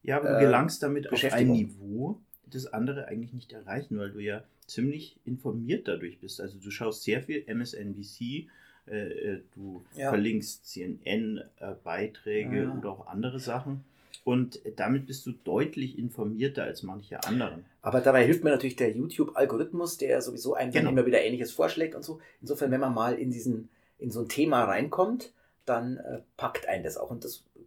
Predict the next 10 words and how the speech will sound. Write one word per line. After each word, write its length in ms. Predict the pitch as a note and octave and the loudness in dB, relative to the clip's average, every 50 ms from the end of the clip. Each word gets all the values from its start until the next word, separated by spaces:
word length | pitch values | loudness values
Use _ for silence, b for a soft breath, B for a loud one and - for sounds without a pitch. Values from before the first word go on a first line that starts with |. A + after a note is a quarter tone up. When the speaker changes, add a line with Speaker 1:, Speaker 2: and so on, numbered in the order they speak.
| _ _ _ _ _ _ _ _ _ _ - | _ _ _ _ _ _ _ _ _ _ -18
Speaker 2:
ist 160 | - - - | -16 -8 -2
bei 120 | - C3 B2 | 0 0 2
mir 480 | B2+ C3+ C#3 C#3 C3+ C3 B2+ B2 - - _ _ _ _ - | 2 -2 -2 -2 -2 -2 -2 -4 -6 -10 _ _ _ _ -10
mit 160 | - B2 - | -10 -10 -10
vielen 500 | - - - B2 C#3 E3 F3 E3+ C3 G#2+ | -10 -12 -8 -6 -4 -2 -2 -2 -2 -2
Sachen 300 | G#2 G#2+ F#2+ F#2+ - G#2+ | -4 -4 -6 -6 -6 -6
so 120 | - A2 G#2+ | -2 0 0
der 140 | F#2 F#2 - | 0 0 -2
Fall. 420 | - - D#2 F#2 C#3+ F#3 G#3 B B B B B B B B B B - - | -4 -4 0 2 2 2 0 B B B B B B B B B B -16 -12
Äh, 260 | C3 A#2+ A#2+ A#2+ A#2 | -8 -6 -6 -6 -6